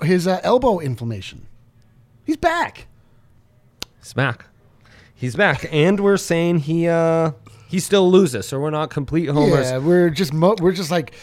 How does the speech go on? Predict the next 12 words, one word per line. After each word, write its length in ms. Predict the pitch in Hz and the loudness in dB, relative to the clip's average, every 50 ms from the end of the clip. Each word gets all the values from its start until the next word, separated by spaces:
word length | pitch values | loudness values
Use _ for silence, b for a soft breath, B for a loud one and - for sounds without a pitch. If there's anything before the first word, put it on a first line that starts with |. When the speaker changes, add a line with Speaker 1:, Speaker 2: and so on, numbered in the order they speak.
| B B B | B B B
Speaker 1:
three 280 | - - 156 185 196 - | -6 -2 0 2 2 0
quarters 460 | - - - 156 160 143 139 117 98 | 0 0 2 2 2 2 0 -2 -4
homers. 280 | 107 98 90 80 78 - - | -8 -12 -12 -14 -14 -12 -10
Speaker 2:
Exactly. 680 | 143 131 110 117 127 127 120 113 - - 101 180 180 | -10 -8 -4 -2 -2 -2 -2 -4 -4 -2 0 2 2
Speaker 1:
<laughs> 20 | 127 | 2
Speaker 2:
Austin 440 | 135 156 190 190 175 185 180 160 | 2 0 0 2 2 2 2 2
says 240 | - 160 151 135 - | 0 -2 -2 -2 -4
plus 200 | - - 156 156 | -4 -4 -4 -4
twenty-one 520 | - - 165 160 151 143 139 135 135 127 117 | -4 -4 -2 -2 -2 0 0 0 -2 -2 -4
fifty 680 | 117 - - - - 196 220 226 - - - 185 165 143 | -8 -12 -12 -4 0 0 0 0 -2 -6 -8 -8 -8 -6
Trevor 280 | - - 151 147 147 131 | -6 -4 -2 -2 -2 -2
Story 460 | - - 147 139 135 127 120 107 | -4 -2 -2 -2 0 -2 -2 -6